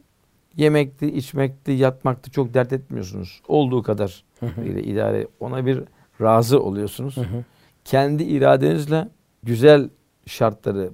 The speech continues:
Speaker 1: bırakıp daha görece, daha zor şartlarda onunla birlikte oluyorsunuz.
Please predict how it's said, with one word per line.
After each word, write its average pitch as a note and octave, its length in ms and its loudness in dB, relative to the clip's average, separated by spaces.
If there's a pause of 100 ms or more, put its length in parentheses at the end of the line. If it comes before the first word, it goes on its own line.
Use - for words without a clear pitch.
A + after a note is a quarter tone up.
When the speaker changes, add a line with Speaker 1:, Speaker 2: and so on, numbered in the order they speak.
Speaker 1:
bırakıp B2 360 -4 (680)
daha D3+ 440 2 (480)
görece, A#2 560 2
daha C3 400 0 (480)
zor B2+ 240 0
şartlarda A#2+ 720 0 (380)
onunla D3 500 2
birlikte C3 320 -2 (720)
oluyorsunuz. F#2+ 680 -10